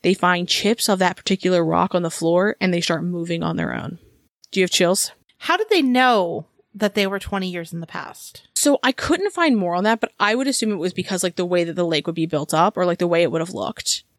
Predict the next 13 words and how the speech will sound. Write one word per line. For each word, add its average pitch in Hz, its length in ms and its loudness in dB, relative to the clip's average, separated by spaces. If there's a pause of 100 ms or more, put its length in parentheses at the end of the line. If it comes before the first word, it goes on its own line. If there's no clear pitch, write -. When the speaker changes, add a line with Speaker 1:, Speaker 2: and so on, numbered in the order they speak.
(100)
Speaker 2:
Interesting. 196 500 -12 (200)
Speaker 1:
Because 220 460 0
there 214 260 0
was 233 180 2
a 247 60 4
dock 180 460 2
that 208 140 0
had 185 180 -2
been 165 220 -6
built 170 640 -2 (160)
at 247 160 2
one 269 200 2
point, 302 560 -2